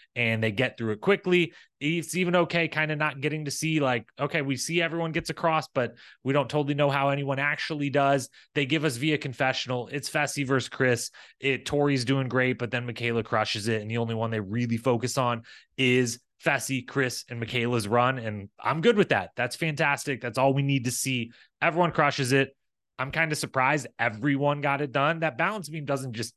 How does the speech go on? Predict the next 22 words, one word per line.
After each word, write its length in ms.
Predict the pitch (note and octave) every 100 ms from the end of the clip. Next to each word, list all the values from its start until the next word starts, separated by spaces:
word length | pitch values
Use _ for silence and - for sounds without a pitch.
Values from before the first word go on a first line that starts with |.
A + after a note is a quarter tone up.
| _
seem 340 | - C#3 C#3+
super 580 | A2 - - F3+ C3 A2+ -
easy 460 | B2+ G#2 F2+ E2 -
to 100 | A2
not 300 | G#2 G#2 -
fall 220 | A2+ A2+
off 240 | B2+ C3
of. 220 | E3+ F#3+ F#3+ - - - -
Um, 420 | C3 A#2 G#2 G2+
so 420 | - A#2+ A2+ G#2 _ -
that's, 260 | C#3+ F#3+ -
that's 260 | G#2 B2+ -
impressive 520 | D3+ C3+ B2+ D3+ C#3
for 200 | C#3 B2
this 220 | A#2+ B2+
group 240 | - B2+ A#2+
of 160 | G#2
eight. 320 | D3 F#3 F3+ - - - _
And 480 | - D3 D3 C#3+ C#3+
Michaela 360 | C#3 E3+ E3+ D#3
and 80 | A#2+
Chris, 500 | A#2 F2 - -